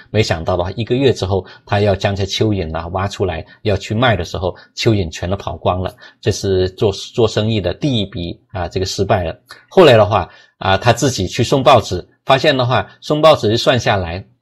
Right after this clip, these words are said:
啊，一个小时不到两块钱。他觉得话，这个，呃，这样子做的话太辛苦了，所以的话，他就发现，诶，我可以的话，啊，这个做一些 button，所以的话，他自己的话，再跟爸爸借的钱，以后的话，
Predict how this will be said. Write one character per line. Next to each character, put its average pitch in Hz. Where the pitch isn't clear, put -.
啊， 104
一 139
个 139
小 92
时 98
不 -
到 110
两 80
块 101
钱。 85
他 110
觉 101
得 95
话， 87
这 110
个， 87
呃， 95
这 -
样 104
子 -
做 -
的 87
话 87
太 -
辛 123
苦 -
了， 80
所 -
以 95
的 87
话， 87
他 -
就 98
发 95
现， 92
诶， 107
我 92
可 92
以 117
的 82
话， 85
啊， 87
这 98
个 92
做 104
一 95
些 92
button， 98
所 -
以 -
的 90
话， 87
他 95
自 170
己 -
的 82
话， 85
再 107
跟 95
爸 95
爸 82
借 104
的 85
钱， 76
以 87
后 87
的 80
话， 80